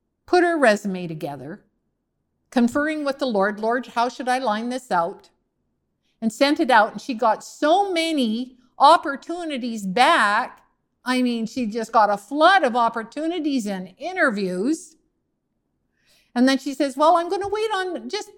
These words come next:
couple more. I want, I'm gonna pick the best one." So she's sitting back there. She's gonna go out and look at another one,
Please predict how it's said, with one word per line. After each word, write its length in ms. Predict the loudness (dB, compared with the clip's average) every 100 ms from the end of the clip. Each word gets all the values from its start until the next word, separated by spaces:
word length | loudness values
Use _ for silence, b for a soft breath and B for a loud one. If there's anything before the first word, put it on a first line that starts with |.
| _
couple 300 | 0 2 2
more. 500 | 4 8 8 6 2 -6
I 120 | -6
want, 180 | -4 -6
I'm 120 | -8
gonna 140 | -10
pick 220 | -10 -6
the 60 | -2
best 320 | -2 -4 0
one." 420 | 2 2 -2 -10 -20 _ _
So 160 | 0 2
she's 240 | 2 0
sitting 240 | 0 0
back 360 | 4 6 6 4
there. 380 | 2 2 -2 B B
She's 200 | -4 -2
gonna 180 | -2 2
go 180 | 2 2
out 180 | 0
and 100 | 0
look 140 | -4 -4
at 60 |
another 340 | -4 -2 0 0
one, 320 | -2 -4